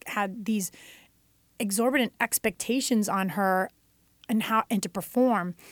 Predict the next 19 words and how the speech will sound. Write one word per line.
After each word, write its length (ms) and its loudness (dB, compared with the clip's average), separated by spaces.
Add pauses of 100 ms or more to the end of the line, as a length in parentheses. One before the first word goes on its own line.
(180)
And 240 0
we 260 2
have 240 0
lived 400 0 (260)
our 140 0
lives, 480 0
we've 200 -4
tended 380 -2
to 80 -2
live 200 -2
our 120 2
lives 340 0
to 120 -6
say, 460 0 (760)
you 120 -2
know, 180 -4 (120)
i-, 100 -14 (200)
if 280 -4
you, 720 2